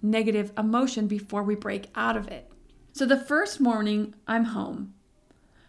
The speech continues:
I'm bound and determined to stay up on my meditation, and I decide I'm going to the beach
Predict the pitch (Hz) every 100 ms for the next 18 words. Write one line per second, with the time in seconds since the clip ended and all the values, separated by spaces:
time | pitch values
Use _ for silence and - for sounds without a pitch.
0 | - 233 233 196 233 269 311 349 311 240
1 | 208 208 214 214 214 208 208 208 208 196
2 | 202 196 196 196 - - 202 208 233 294
3 | - 214 202 196 214 233 220 214 226 240
4 | 330 285 196 196 -